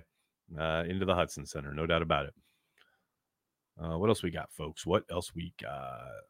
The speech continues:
Christopher Lee says, "Let's go," in a lot of exclamation points.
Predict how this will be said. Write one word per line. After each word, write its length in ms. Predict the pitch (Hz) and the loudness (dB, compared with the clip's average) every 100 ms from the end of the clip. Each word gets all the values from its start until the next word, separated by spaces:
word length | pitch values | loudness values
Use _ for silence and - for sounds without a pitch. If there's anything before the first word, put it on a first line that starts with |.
| _ _ - | _ _ 4
Christopher 340 | 131 - 120 | 4 8 10
Lee 160 | 127 120 | 10 10
says, 320 | - 110 95 | 12 12 10
"Let's 380 | 104 131 - - _ _ 87 87 82 | 8 8 6 -8 _ _ -8 -8 0
go," 580 | 87 123 117 - - - _ _ _ _ _ _ _ _ _ | 8 10 10 6 -10 -18 _ _ _ _ _ _ _ _ _
in 140 | 113 92 | 6 8
a 60 | |
lot 160 | 87 85 | 10 8
of 80 | 80 | 6
exclamation 520 | - 82 78 - 78 | 0 -2 -2 -4 -8
points. 340 | 76 - - | -10 -12 -16